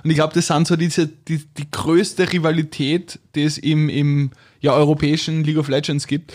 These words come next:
Und ich glaub, grad da ist es auch nochmal wichtig zu erwähnen. Ich glaub, von den letzten sechs Seasons oder von den letzten acht Splits, glaub ich, war's, also, ähm, vier Seasons,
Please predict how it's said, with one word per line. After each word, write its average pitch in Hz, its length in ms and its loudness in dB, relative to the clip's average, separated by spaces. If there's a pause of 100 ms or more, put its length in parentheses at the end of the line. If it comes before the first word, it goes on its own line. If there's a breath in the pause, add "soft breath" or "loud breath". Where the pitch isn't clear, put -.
(140 loud breath)
Und 156 80 -4
ich 151 80 0
glaub, 151 220 0
grad - 320 -2
da 131 180 2
ist 151 120 0
es 147 120 -2
auch - 140 -2
nochmal 151 260 2
wichtig 147 300 -2
zu 147 80 0
erwähnen. 139 400 0 (400 loud breath)
Ich 147 100 -6
glaub, 143 300 0 (120)
von 156 160 0
den 156 120 4
letzten 139 420 0
sechs 156 400 -2
Seasons 151 640 -2 (680)
oder 156 380 2
von 160 140 0
den 156 100 2
letzten 151 300 0
acht - 280 0
Splits, - 320 -2
glaub 123 200 0
ich, 127 100 -2
war's, 107 220 -2
also, 131 320 -2
ähm, 127 240 -2
vier 143 160 2
Seasons, 135 400 -2